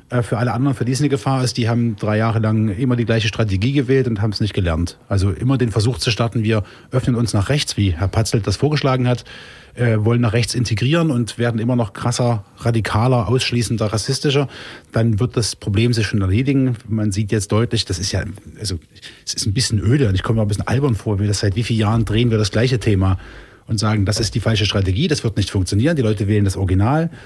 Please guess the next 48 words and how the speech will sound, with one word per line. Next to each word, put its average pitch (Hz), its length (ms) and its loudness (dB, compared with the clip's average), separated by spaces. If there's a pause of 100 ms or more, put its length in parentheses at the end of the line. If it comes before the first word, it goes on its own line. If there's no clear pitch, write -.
(460)
wenn 110 80 -2
sich 101 160 -2
die 107 80 -2
Mehrheit 110 240 2
faschisiert 110 500 0
und 117 80 0
so 98 140 0
weiter. 104 240 2
Das 95 160 -4
ist 104 120 -4
jetzt - 200 -6
alles 131 180 0
nichts 107 220 0
Neues 147 240 2
mehr, 156 180 2
aber 123 160 0
die 113 100 -2
machen 113 240 0
seit 107 200 -2
Jahren 113 260 2
das 104 140 0
Gleiche 107 320 2
und 127 100 0
für 107 100 -2
den, 135 300 0
für 120 140 0
den 131 180 2
Teil 147 200 0
der 139 80 0
Partei, 131 300 0
die 117 60 0
es 104 100 0
nicht 160 180 0
gut 180 180 0
findet, 156 400 0 (460)
äh, 123 200 2
dem 120 240 0
muss 127 140 0
man 131 120 2
leider 120 200 2
sagen, 117 360 0 (380)
tja, 110 280 2
ihr 104 140 0
habt - 280 -2
nicht 117 180 0
zuhören 123 360 2
wollen, 135 360 4 (340)
äh, 117 180 0